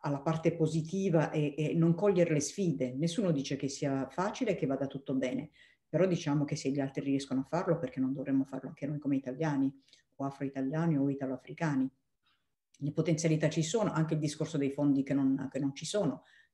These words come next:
Se gli altri riescono a trovarli, evidentemente ci sono dei canali che noi non abbiamo esplorato o, eh, eh, aff-, o ci facciamo offuscare troppo,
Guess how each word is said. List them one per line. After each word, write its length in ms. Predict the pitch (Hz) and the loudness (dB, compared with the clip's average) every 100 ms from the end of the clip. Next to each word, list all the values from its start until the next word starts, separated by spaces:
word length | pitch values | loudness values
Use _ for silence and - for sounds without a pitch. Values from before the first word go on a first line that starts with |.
| _ | _
Se 180 | - 156 | -6 -2
gli 100 | 151 | 0
altri 320 | 147 - 151 | -2 -4 -4
riescono 320 | 151 151 147 | -2 -2 -2
a 20 | |
trovarli, 340 | 139 147 202 202 | 0 0 2 2
evidentemente 500 | 143 139 139 139 135 | 2 0 0 -2 -4
ci 100 | 160 | -4
sono 200 | 143 139 | -2 0
dei 120 | 135 | 0
canali 320 | 135 139 170 | 0 0 0
che 240 | 170 135 135 | 0 -2 0
noi 200 | 147 147 | 2 4
non 160 | 143 | 4
abbiamo 280 | 135 135 139 | 2 2 0
esplorato 720 | 139 - 170 151 156 170 214 - - _ _ | 0 -2 -2 0 -2 -2 -6 -8 -20 _ _
o, 440 | - 185 196 - - - | 4 6 6 2 -12 -4
eh, 240 | 156 - | -2 0
eh, 240 | 143 131 - - | -2 -6 -8 -14
aff-, 260 | - 160 - | -12 -12 -6
o 300 | 170 156 147 | -2 0 0
ci 100 | 147 | -2
facciamo 300 | - 151 165 | -4 -2 2
offuscare 600 | 151 151 160 - 165 135 135 | 0 0 -4 0 0 0 0
troppo, 680 | 165 143 - - 131 120 | 0 0 -4 -4 -4 -4